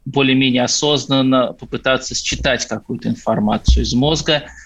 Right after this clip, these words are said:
считать какие-то намерения мысленные, э, человека.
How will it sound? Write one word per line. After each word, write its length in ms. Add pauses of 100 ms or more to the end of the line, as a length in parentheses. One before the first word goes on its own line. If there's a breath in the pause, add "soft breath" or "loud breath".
(260 loud breath)
считать 540
какие-то 400
намерения 920
мысленные, 800 (380)
э, 460
человека. 800